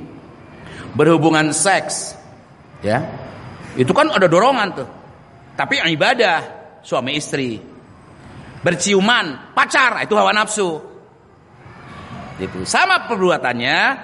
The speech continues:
tapi melanggar syariat, itu hawa nafsu. Dengan syariat, itu ibadah.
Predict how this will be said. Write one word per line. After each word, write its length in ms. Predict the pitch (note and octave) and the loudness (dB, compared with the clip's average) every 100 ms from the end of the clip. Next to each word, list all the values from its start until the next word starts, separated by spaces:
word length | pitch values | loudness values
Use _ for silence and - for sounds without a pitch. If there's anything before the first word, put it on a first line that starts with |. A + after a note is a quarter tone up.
| - - - - | -14 -20 -8 -4
tapi 240 | E3+ A3+ | -2 -2
melanggar 400 | G3 F3+ E3 D#3 | 0 0 2 0
syariat, 920 | - C#3 B2 G#2+ C3+ D3+ G3 - - A2 | 0 -2 -2 0 0 2 0 -2 -10 -6
itu 120 | D3 | 0
hawa 220 | D#3 D#3+ | 2 2
nafsu. 540 | F3 F3 E3+ D#3 C3+ - - - - - - | 0 -2 -4 -4 -4 -10 -18 -20 -20 -20 -2
Dengan 240 | E3+ F#3 | 0 2
syariat, 600 | - E3 C#3+ B2+ D3+ G#3+ A#2 | 0 0 0 -2 -2 -4 -6
itu 160 | D#3 | -4
ibadah. 760 | C#3+ B2 B2+ B2+ B2 A2+ G#2 | -2 -2 -2 -2 -2 -4 -6